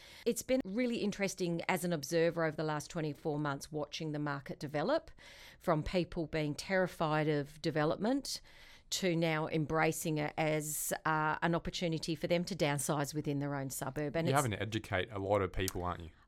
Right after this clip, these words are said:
Speaker 1: Oh, absolutely. Look, and you're looking, you know, traditionally the western suburbs is a very, very conservative market. I-, it's really categorised by, in the main, people who don't want to see a lot of change.
Speaker 2: Mm.
Speaker 1: And,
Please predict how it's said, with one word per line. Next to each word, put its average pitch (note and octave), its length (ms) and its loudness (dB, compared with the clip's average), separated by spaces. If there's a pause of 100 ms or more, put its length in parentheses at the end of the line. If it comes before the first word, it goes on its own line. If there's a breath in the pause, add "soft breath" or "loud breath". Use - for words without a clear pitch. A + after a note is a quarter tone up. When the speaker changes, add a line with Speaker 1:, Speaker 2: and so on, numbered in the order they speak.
Speaker 1:
Oh, C4+ 260 -4
absolutely. C#4 520 0
Look, D4 280 0
and C#4+ 100 2
you're D4 120 2
looking, D#4 340 -6
you D#4 60 -4
know, D4+ 80 0
traditionally F4+ 500 -6
the D#4 80 -6
western A3 340 -2
suburbs G3 520 -2
is G3 100 -4
a G#3 60 -4
very, A#3 420 -4
very D#3+ 300 -2
conservative D#3 640 -4
market. D#3+ 540 -4 (260 loud breath)
I-, - 180 -4
it's - 240 -2
really A3 160 2
categorised F3 640 2
by, D#3+ 240 2 (140)
in A3+ 100 2
the D#3+ 60 0
main, D#3 260 0
people G3+ 300 -8
who E3 260 -4 (160)
don't E3+ 280 0
want E3 200 -4
to D#3+ 80 -6
see D#3 240 0
a D#3 80 2
lot D#3 180 0
of C#3 120 -6
change. D#3 560 0
Speaker 2:
Mm. - 40 -16 (500 loud breath)
Speaker 1:
And, F#3 720 4